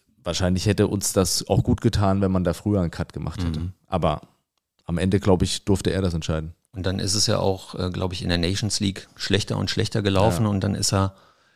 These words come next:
Speaker 2: ist er raus. Ähm, damals, um mal zu, es war, glaub ich, zweitausendeinundzwanzig, hattest du denn das Gefühl, äh, Hansi Flick ist der richtige Nationaltrainer?
Speaker 1: Ja.
Speaker 2: Auch für Deutschland?
Speaker 1: Ja, mit
Speaker 2: Warum?
Speaker 1: Ausrufezeichen. <laughs>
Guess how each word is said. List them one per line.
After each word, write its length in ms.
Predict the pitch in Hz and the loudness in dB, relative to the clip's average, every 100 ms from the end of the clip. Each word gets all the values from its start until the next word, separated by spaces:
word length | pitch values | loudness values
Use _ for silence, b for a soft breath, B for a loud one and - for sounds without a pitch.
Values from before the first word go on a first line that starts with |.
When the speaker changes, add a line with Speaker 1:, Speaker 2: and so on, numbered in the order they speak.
| b | b
Speaker 2:
ist 180 | - 95 | -6 -2
er 80 | 90 | -2
raus. 640 | - 85 107 - - _ | -2 0 0 0 -2 _
Ähm, 320 | 90 90 90 90 _ _ _ - _ _ - | -4 0 0 -4 _ _ _ -20 _ _ -2
damals, 480 | 90 127 123 113 - | 2 4 4 2 0
um 100 | 98 | 0
mal 200 | 95 - | -2 -2
zu, 120 | - | -6
es 180 | - 73 | -6 -8
war, 100 | 78 | -6
glaub 180 | 85 | -8
ich, 60 | - | -8
zweitausendeinundzwanzig, 1080 | - 85 82 87 87 92 - 90 92 85 - b b b b _ _ _ _ _ _ | -10 -6 -6 -6 -4 -4 -2 0 0 -2 -4 b b b b _ _ _ _ _ _
hattest 380 | - 101 131 - | -4 -2 0 -2
du 60 | |
denn 100 | 127 | 0
das 140 | 110 - | 0 -2
Gefühl, 580 | - - 110 113 110 - | -4 0 2 2 0 -4
äh, 60 | |
Hansi 580 | 101 95 92 104 107 104 | -2 -2 0 2 2 2
Flick 560 | - - 107 - - - _ | -2 0 0 0 -10 -16 _
ist 260 | 101 98 - | -2 -2 0
der 360 | 90 85 82 | 0 0 -2
richtige 400 | 82 98 - 139 | -2 -4 -2 0
Nationaltrainer? 920 | 65 65 - 120 - 139 - 147 180 - _ | 0 0 0 0 0 -2 -2 -2 -4 -6 _
Speaker 1:
Ja. 160 | 185 - | -6 -6
Speaker 2:
Auch 120 | - | -4
für 120 | - | -4
Deutschland? 440 | 135 - - 208 - _ _ - | -4 -4 -6 -6 -8 _ _ 0
Speaker 1:
Ja, 280 | 95 82 - - - | 2 2 -2 -20 -2
mit 180 | 104 113 | 4 8
Speaker 2:
Warum? 140 | - | 8
Speaker 1:
Ausrufezeichen. 640 | 127 123 104 131 90 82 78 | 8 8 8 8 8 6 6
<laughs> 60 | - | 8